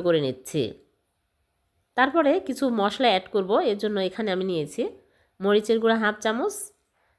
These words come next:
আর দিয়ে দিচ্ছি ভাজা জিরার গুঁড়া হাফ চামচ আর লবণ, বিট লবণ থাকলে দিবেন। এখন আমি ভালো করে মাখিয়ে নিলাম। হয়ে গেল একদম দোকানের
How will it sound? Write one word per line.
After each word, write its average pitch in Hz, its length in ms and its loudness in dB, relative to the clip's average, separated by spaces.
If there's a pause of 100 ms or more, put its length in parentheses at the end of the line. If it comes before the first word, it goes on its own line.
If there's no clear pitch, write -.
(140)
আর 156 280 2 (220)
দিয়ে 226 140 2
দিচ্ছি 214 340 -6 (600)
ভাজা 202 400 2 (100)
জিরার 226 280 2
গুঁড়া 233 160 0
হাফ 214 220 -2
চামচ 254 300 -2 (160)
আর 175 100 -2 (100)
লবণ, 131 280 2 (100)
বিট 247 240 -2
লবণ 226 200 2 (100)
থাকলে 240 300 -2
দিবেন। 220 220 0 (580)
এখন 220 240 -2
আমি 269 120 2 (120)
ভালো 202 180 0
করে 214 160 0 (120)
মাখিয়ে 185 300 -2
নিলাম। 120 220 0 (680)
হয়ে 254 280 0
গেল 196 140 2 (800)
একদম 254 320 0 (100)
দোকানের 233 300 2